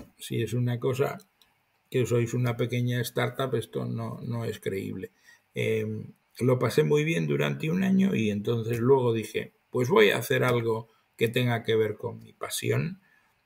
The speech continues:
y mi pasión son los restaurantes. Yo soy un gourmet y vi que había una ventana de oportunidad en la digitalización del sector.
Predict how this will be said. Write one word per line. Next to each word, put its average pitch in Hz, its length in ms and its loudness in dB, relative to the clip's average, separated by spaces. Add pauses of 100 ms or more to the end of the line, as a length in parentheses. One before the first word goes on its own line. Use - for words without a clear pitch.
(160)
y 127 140 0
mi 123 220 4
pasión 147 880 -2 (720)
son 120 340 0
los 127 140 4
restaurantes. 107 760 -6 (640)
Yo 117 240 -2
soy 127 480 -2
un 117 220 0
gourmet 107 400 -4 (720)
y 117 160 0
vi 139 420 -2
que 123 100 2
había 123 380 2
una 127 540 0
ventana 123 520 0
de 123 120 2
oportunidad 123 800 -2
en 139 100 0
la 127 160 0
digitalización 117 1300 -4
del 113 200 -2
sector. - 560 -8